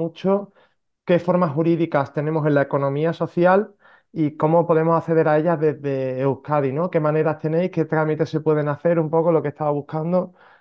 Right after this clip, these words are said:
Y eso, y por lo menos que sepamos diferenciar entre una sociedad laboral y una cooperativa, cuál puede tener socio capitalista, cuál no, ¿vale? Va a ser un poco el objetivo. No vamos a, a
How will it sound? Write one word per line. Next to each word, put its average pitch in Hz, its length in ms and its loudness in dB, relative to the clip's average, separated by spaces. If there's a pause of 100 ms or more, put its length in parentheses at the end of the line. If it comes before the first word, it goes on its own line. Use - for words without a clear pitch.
(220)
Y 156 140 2
eso, 156 180 2
y 143 100 0
por 160 200 0
lo 151 80 0
menos 170 180 2
que 175 100 -6
sepamos 165 260 -2
diferenciar 160 760 2 (400)
entre 156 360 0
una 160 160 2
sociedad 151 420 0
laboral 151 600 4
y 156 40 -2
una 151 160 -2
cooperativa, 175 880 0 (280)
cuál 160 200 0
puede 160 160 2
tener 156 220 -4
socio 151 260 -6
capitalista, 160 800 0
cuál 151 280 2
no, 175 200 0
¿vale? 160 260 -2
Va 151 100 -4
a - 20 -2
ser 165 180 -4
un 156 100 -4
poco 170 180 0
el 165 60 4
objetivo. 151 440 0
No 147 120 -2
vamos 165 260 -2
a, 160 180 0
a - 60 -14